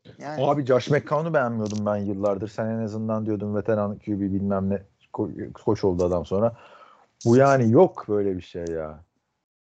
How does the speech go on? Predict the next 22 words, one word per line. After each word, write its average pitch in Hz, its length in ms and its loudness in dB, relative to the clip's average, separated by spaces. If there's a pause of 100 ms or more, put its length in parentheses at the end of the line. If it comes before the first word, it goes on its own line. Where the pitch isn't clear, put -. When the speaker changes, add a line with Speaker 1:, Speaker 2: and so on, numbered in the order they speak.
Speaker 2:
Yok 139 380 0
böyle 101 280 0
bir 87 60 -8
şey. 87 300 -8
Bütün 147 220 -6
N 147 320 -6
F 139 160 -6
L'in, 131 140 -6 (460)
neyse 113 320 -8 (120)
çok - 160 -10 (180)
sinirim 123 420 -4
bozuyor. 107 320 0
Şimdi 104 300 0
zamanımızı 120 540 4
harcamayalım 113 640 -2
Blaine 92 260 -8
Gabbert'le. 92 360 -6
Yıllardır 110 480 -2
söylüyoruz. 90 480 -8
Jacksonville'de 90 640 -6
oynadı 92 400 -4
olmadı. 85 460 -4